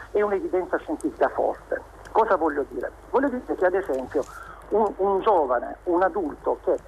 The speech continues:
ama frequentare le discoteche, in particolare alcune di queste discoteche erano frequentate spesso da uomini che facevano sesso con altri uomini, quindi che avevano dei comportamenti sessuali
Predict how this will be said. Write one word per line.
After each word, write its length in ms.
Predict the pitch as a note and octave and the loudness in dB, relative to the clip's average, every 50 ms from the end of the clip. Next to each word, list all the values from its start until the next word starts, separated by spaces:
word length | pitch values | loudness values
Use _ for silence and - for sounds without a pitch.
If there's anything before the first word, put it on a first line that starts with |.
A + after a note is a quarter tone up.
| - - - - - - - | -16 -20 -20 -20 -16 -2 2
ama 500 | F#3 F#3 G3+ A#3 A#3 A3 G3 E3+ - - - | 4 4 4 4 4 2 0 0 0 -2 -6
frequentare 600 | E3 C#3+ D#3 D3 C#3+ - F#3 E3 E3 E3 - - - | -4 -2 -2 -4 0 2 2 2 2 2 0 -2 -4
le 80 | C#3 - | -6 -6
discoteche, 720 | D3 C#3+ - - C#3 C3 - C3 A#2 A#2 A2 - B2+ - - - - - - - - - | -6 -10 -6 -4 -4 -2 0 0 0 0 0 0 -2 -4 -4 -12 -18 -20 -20 -20 -6 0
in 160 | G#3 A#3 A#3 | 2 2 4
particolare 560 | A3+ A3 - - G#3 F3 F3+ F3 E3 D#3+ D3+ | 4 2 2 2 0 2 4 4 4 4 2
alcune 320 | D3+ D3 - - A#3 G#3+ G3 | 0 -2 -2 -2 -2 0 0
di 60 | F3+ | 0
queste 260 | - F3 E3+ - E3+ | 0 -2 -2 -2 -2
discoteche 640 | D#3 E3+ - - B3 - - E3+ E3 D#3+ F#3 E3 - - - - - - | -4 -4 0 0 0 2 2 2 2 2 2 0 0 -4 -12 -18 -4 0
erano 260 | F3+ G3 F3 D#3+ D#3 | 2 4 4 2 2
frequentate 800 | - - D#3 D#3+ F3 F3 D#3+ - F#3 D#3 D#3 D3+ - D3 C#3+ - - - - - - - - - - - | 0 -2 -2 0 -2 -2 2 4 4 4 4 4 2 0 -2 -2 -6 -16 -20 -20 -20 -20 -20 -20 -18 -6
spesso 640 | - - F3 E3 E3+ - - - F#3 F#3 F#3+ - - D#3+ | 0 2 2 2 0 -2 -4 0 2 4 4 2 2 0
da 180 | F3 D#3 D#3 D#3 | 0 0 2 2
uomini 380 | F#3 F#3 F3+ F3+ F#3 F#3 F3+ | 2 2 2 2 -2 -6 -6
che 80 | - E3+ | -6 -4
facevano 340 | E3+ E3 E3+ E3+ F3 E3 - | -4 -4 -4 -4 -6 -6 -4
sesso 280 | - D#3+ D#3+ - - D#3 | -4 -4 -4 -2 0 2
con 100 | E3+ E3+ | 4 2
altri 240 | D#3 D#3 - - | 2 2 0 0
uomini, 340 | F3+ G#3+ G#3+ F3 C3 B2+ C3 | 2 4 4 4 2 0 -4
quindi 180 | C#3 F#3+ F3 D3+ | -4 -2 0 2
che 60 | D#3 | 2
avevano 180 | D#3+ F#3 F3+ D#3 | 2 2 2 2
dei 100 | D3+ - | 0 -2
comportamenti 720 | F3 E3 - F#3 F3+ - G#3+ F#3+ F3 E3+ F3 - - - | -2 -2 0 -2 0 0 0 0 0 -2 -4 -4 -6 -6
sessuali 540 | - A#3 - - - - D#3 D3+ D3 C#3+ D3 | -6 -6 -8 -4 0 4 4 4 4 2 0